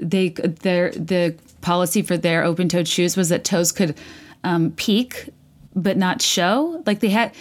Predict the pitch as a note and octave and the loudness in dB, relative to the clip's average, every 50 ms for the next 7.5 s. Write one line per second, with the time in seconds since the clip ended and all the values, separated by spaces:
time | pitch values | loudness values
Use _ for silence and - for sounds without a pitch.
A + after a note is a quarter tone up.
0 | - - - - - - A3 G#3 G#3 G3+ G#3+ A3 G#3 G3 F#3+ - - G3 G3 G3+ | -16 -16 -16 -10 -4 0 0 0 0 0 2 2 2 2 -2 -2 0 0 2 2
1 | G#3 A3+ A#3+ B3+ G3+ F#3 F3+ D#3+ - - A#3+ B3+ - - F#3+ F#3+ F#3 G3 A3 G#3+ | 2 2 2 2 2 0 0 -2 0 0 2 0 2 0 0 0 2 2 0 0
2 | A3+ G#3+ F#3+ D#3+ D3+ D3+ D3+ E3+ G3+ A3 - - A3 G3 G#3+ - - - - - | 0 2 2 2 2 2 2 2 2 2 0 0 0 0 0 -2 -4 -12 -20 -20
3 | - - _ - G3+ A3+ B3 B3 B3 A#3+ A#3 A#3 A3+ - - - - - G#3 G#3+ | -20 -20 _ -2 0 0 2 2 2 0 0 0 -4 -6 -8 -10 -2 0 2 2
4 | G#3 - - - A3+ A3+ G#3+ F#3+ G3+ F#3+ - - G3+ G3 D#3+ C#3 D#3+ - - F#3+ | 2 2 0 2 2 2 2 2 2 0 2 2 2 2 2 2 0 0 0 0
5 | F3 - - E3+ D#3+ - - - F3 G3+ C#4 D4 G3+ - - D3 - - - - | 0 2 2 0 0 0 0 0 0 2 2 2 2 0 0 0 -2 -4 -4 -4
6 | - F3 - - - - - - - - F3 D#3+ D3+ C#3+ B2+ C#3 F#3+ E3 - - | -4 -6 -6 -8 -18 -20 -10 -4 -2 0 2 2 2 2 2 0 0 -2 -4 -12
7 | - - - F#3+ G3 F#3+ F#3 F3+ F3+ F3 | -14 -4 -2 0 2 2 2 2 0 0